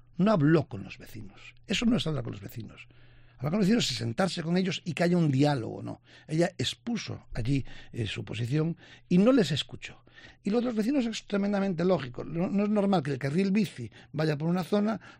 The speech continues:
donde estén las viviendas, donde estén los negocios, donde estén los contenedores, eh, donde estén para aparcar los, para aparcarse los coches, para entrada en los garajes,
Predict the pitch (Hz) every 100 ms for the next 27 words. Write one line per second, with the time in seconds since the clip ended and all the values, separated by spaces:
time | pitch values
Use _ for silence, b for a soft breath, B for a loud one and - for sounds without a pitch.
0 | - 156 143 123 - 123 - 160 120 -
1 | _ - - 120 160 208 196 214 - B
2 | B 135 135 - 139 - - 123 165 175
3 | - - - B - 123 123 - 135 107
4 | 101 95 123 175 180 180 - B B B
5 | - - 131 131 139 143 139 139 120 143
6 | 127 123 110 127 143 120 120 120 123 117
7 | - 117 120 117 117 123 127 202 196 -
8 | 143 131 131 135 120 131 139 185 170 190